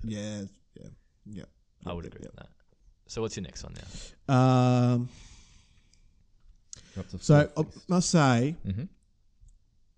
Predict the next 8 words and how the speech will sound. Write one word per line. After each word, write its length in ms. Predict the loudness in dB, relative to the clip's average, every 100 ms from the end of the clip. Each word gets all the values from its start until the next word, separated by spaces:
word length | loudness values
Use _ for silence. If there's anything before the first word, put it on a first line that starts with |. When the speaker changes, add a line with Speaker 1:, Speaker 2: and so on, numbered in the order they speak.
| _ -20 -20 _ _ _ -8
Speaker 1:
before 320 | -6 -4 -4
saying 260 | -6 -8 -10
this 140 | -12
one, 200 | -14 -14 -20 _ _ -20 -20 _ _ _ _ _
oh, 100 | -14 -12
sorry, 240 | -14 -14 -14
the, 420 | -14 -14 -12 -12 -8
the 460 | -4 -2 0 -2